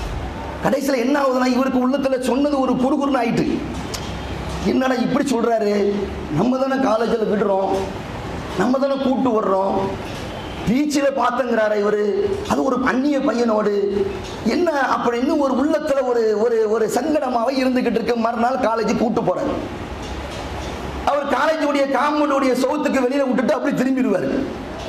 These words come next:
உள்ள என்ன நடக்குன்னு தெரியாது. மறுநாள் என்ன பண்றாரு? அந்த காலேஜுடைய காம்பவுண்ட் சுவருக்கு வெளியே விட்டுட்டு பைக்கை வழக்கம் போல திருப்பிட்டு வெளியில ஒரு ஓரமா விட்டு, விட்டுட்டு அந்த சவுத்துக்கு பின்னால ஒளிஞ்சு இருந்து பார்க்கிறாரு. இந்த சவுத்துக்கு பின்னால இறங்கின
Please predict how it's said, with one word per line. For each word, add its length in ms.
உள்ள 240
என்ன 220
நடக்குன்னு 240
தெரியாது. 580
மறுநாள் 500
என்ன 160
பண்றாரு? 720
அந்த 380
காலேஜுடைய 640
காம்பவுண்ட் 280
சுவருக்கு 300
வெளியே 260
விட்டுட்டு 800
பைக்கை 320
வழக்கம் 360
போல 400
திருப்பிட்டு 840
வெளியில 220
ஒரு 120
ஓரமா 480
விட்டு, 240
விட்டுட்டு 680
அந்த 160
சவுத்துக்கு 580
பின்னால 300
ஒளிஞ்சு 340
இருந்து 220
பார்க்கிறாரு. 480
இந்த 240
சவுத்துக்கு 340
பின்னால 400
இறங்கின 380